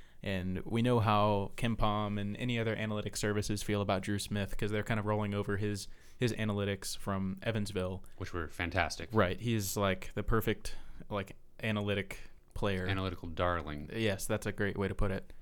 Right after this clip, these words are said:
Speaker 1: So, um, I think it's gonna be fun for Mizzou to prove some of these media guys wrong. I mean, I don't know. I th-, I think we'll, I, I think Missouri has a, has a chance to be a top twenty-five team at some point throughout the, uh, the non-conference.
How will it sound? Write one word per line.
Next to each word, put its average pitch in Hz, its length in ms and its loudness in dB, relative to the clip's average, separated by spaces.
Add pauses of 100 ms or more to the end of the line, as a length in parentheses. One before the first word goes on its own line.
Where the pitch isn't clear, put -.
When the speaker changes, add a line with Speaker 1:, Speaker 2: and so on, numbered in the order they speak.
(360)
Speaker 1:
So, 101 480 0 (320)
um, 104 480 0 (280)
I 131 120 8
think 151 180 4
it's 135 80 2
gonna 147 140 6
be 131 80 8
fun 131 240 4
for 120 120 0
Mizzou 113 300 2
to 113 80 4
prove 117 240 0
some 120 120 2
of 117 40 2
these 107 160 2
media 107 240 2
guys 107 220 2
wrong. 107 420 -2
I - 60 -4
mean, 101 320 -4 (1300)
I 104 80 2
don't 98 100 2
know. 98 220 -2
I 110 80 0
th-, - 100 -2
I 113 80 2
think 110 240 -2
we'll, 104 420 -2
I, 113 280 0
I - 20 2
think 117 220 0
Missouri 107 360 2
has 104 200 2
a, 101 220 0
has 104 160 -2
a 104 40 -4
chance 107 340 -2
to 113 60 -2
be 104 160 -2
a 104 60 -2
top 101 220 0
twenty-five 101 360 -2
team 110 300 0
at 101 100 -4
some 107 160 -4
point 110 240 -4
throughout 104 340 -2
the, 107 260 -2
uh, 104 200 -2
the 104 120 -6
non-conference. 107 760 -2